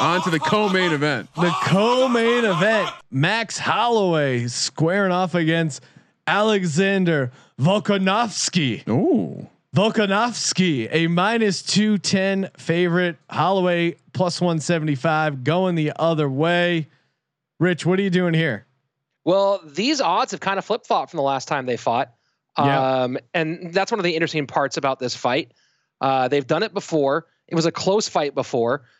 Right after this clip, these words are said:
Speaker 3: and Volkanovski won, but he won it in five rounds and won a fight that, honestly, if it went ten, Max Holloway probably would have won. Holloway is a cerebral fighter. He's a slow starter, a notorious slow starter. And long story boring,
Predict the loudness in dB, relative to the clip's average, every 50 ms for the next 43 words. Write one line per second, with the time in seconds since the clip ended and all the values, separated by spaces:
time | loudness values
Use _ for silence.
0 | _ _ -6 -2 0 0 0 0 0 0 -2 0 0 0 0 0 -2 -2 -2 -4
1 | -2 0 2 0 0 0 -2 -4 -6 _ _ _ _ _ _ -4 -2 -2 0 0
2 | 0 0 0 0 0 2 0 0 0 -2 -4 -4 0 0 0 0 0 -2 -2 -2
3 | -2 0 0 -2 -2 -2 -2 -2 0 -2 -2 -4 -2 -2 -2 -2 0 -2 -2 -2
4 | 0 -2 -2 -2 -2 -2 -2 -2 0 0 0 -2 -4 -4 -4 -4 -2 0 0 0
5 | -2 -4 _ _ -20 -18 _ -2 -2 -2 -2 -2 -2 -2 0 0 0 0 0 -2
6 | -2 -2 -2 -2 -2 0 0 0 0 0 -2 -4 -6 -10 -10 -12 _ _ _ _
7 | _ _ _ _ _ -2 0 2 2 2 2 2 2 2 2 2 0 0 -2 -2
8 | -2 -2 0 0 0 0 0 -2 -2 0 0 0 0 0 0 0 0 0 0 0
9 | 0 0 0 -2 -2 -4 -2 -2 -2 0 -2 -2 0 0 0 2 2 0 -2 -2
10 | 0 0 2 2 2 0 0 -2 -4 _ _ -20 _ -2 -2 -2 -2 0 0 2
11 | 2 4 2 2 2 0 0 0 0 0 -2 -2 0 0 0 0 0 -2 -4 _
12 | _ -20 -20 -16 -6 -4 -2 0 2 0 0 0 -2 0 0 2 2 0 0 2
13 | 2 2 2 2 0 -2 -6